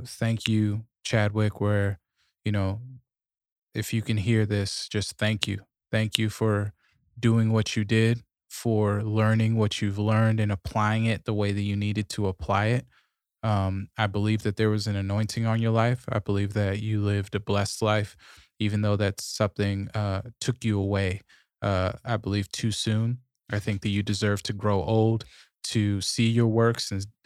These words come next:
and that you were, uh, able to see it. You know, you saw the impact that had happened. And for being a young Black male myself, um,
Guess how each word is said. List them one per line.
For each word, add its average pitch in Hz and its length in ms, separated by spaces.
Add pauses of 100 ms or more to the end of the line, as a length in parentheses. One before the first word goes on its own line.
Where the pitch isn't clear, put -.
and 101 360 (380)
that 120 120
you 139 160
were, 147 200
uh, - 320 (180)
able 110 280
to 104 80
see - 240
it. 107 180
You 113 140
know, 107 140
you 104 160
saw 120 280
the 113 160
impact 104 560 (260)
that 104 100
had 98 100
happened. 101 400
And 101 180
for - 160
being 110 340
a 107 60
young 110 320
Black 104 260
male 110 240
myself, 107 680 (460)
um, 104 440